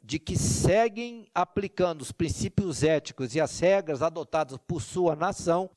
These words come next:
constitui um importante fator de motivação da tropa para que ela possa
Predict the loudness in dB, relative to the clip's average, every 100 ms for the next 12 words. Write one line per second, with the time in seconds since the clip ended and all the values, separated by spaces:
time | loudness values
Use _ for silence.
0 | _ 0 0 0 -4 -2 0 0 -2 -6
1 | -6 -6 -4 -4 -4 -10 -12 -14 -4 -4
2 | -4 -6 -6 -4 -4 -4 -2 0 0 0
3 | 0 0 0 -10 _ _ 0 0 -4 0
4 | 2 2 2 -4 -4 _ _ -6 -2 0
5 | 2 0 0 0 0 0 0